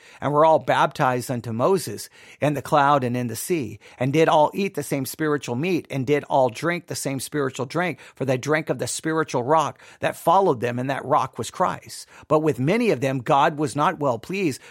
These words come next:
for they were overthrown in the wilderness. Now these things were our examples, to the intent that we should not lust after evil things as they also lusted. Neither be ye idolaters,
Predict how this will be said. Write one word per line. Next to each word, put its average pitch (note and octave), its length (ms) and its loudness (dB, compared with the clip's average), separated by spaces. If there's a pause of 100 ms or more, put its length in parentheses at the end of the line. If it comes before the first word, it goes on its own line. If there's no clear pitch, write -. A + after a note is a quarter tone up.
for E3+ 100 -6
they D#3 140 2
were E3 240 0
overthrown D#3+ 560 2
in C#3+ 80 -2
the C#3+ 80 0
wilderness. D3 640 -2 (420)
Now C#3+ 280 2
these F#3 380 -2
things D#3 360 -2
were D3+ 180 2
our D3 220 2
examples, C#3 800 -2 (200)
to E3+ 100 0
the D#3+ 200 0
intent F#3+ 380 0
that C#3+ 160 -4
we F#3+ 160 -2
should F3 240 -2
not D#3 220 2
lust F3 340 2
after D3+ 280 0
evil F#3 280 0
things F#3+ 380 -2
as - 240 -2
they F3+ 160 2
also E3+ 320 2
lusted. D3+ 540 0 (240)
Neither B3 640 4 (180)
be A#3 480 2 (200)
ye A#3+ 540 2 (280)
idolaters, G#3 1400 4